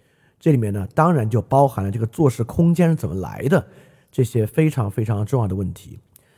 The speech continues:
在做事侠创作机制报道之中啊，从来我们不会报道一件事儿是因为他足够受苦、足够忍耐、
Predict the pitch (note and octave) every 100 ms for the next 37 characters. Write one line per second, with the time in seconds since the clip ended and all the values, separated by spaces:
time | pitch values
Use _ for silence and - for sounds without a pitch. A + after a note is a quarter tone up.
0 | _ _ - E3+ E3 A3+ E3 C#3+ B2+ A#2+
1 | D3+ B2 A2 C3 A#2+ B2+ A#2+ G#2 G2 G#2+
2 | F#2+ - - _ _ _ - C3+ C3+ A3
3 | F#3 F#2+ G2+ - _ _ - G#2+ E2 C#2+
4 | F#2 G#2 - G#2 C3 B2 C3 A2+ - -
5 | - _ _ _ G2+ G2 C3 G#2 - A2+
6 | - - _ _ - A#2+ A2+ A#2 G2+ G2
7 | A2 G2+ - A#2 E3+ C#3+ - E3+ B2 -
8 | F#2 B1 - _ _ _ _ - B2+ C#3+
9 | F3 D3+ C3 A#2+ D2 G#2 E3+ B2 -